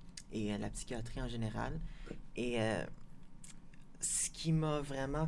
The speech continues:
passionnée, c'est le fait que, euh, à l'école, soixante pour cent des étudiants, selon les statistiques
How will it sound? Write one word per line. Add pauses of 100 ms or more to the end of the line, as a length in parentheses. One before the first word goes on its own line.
(100)
passionnée,
c'est
le
fait (120)
que, (1500)
euh, (440)
à
l'école, (560)
soixante (360)
pour
cent (300)
des
étudiants, (240)
selon
les
statistiques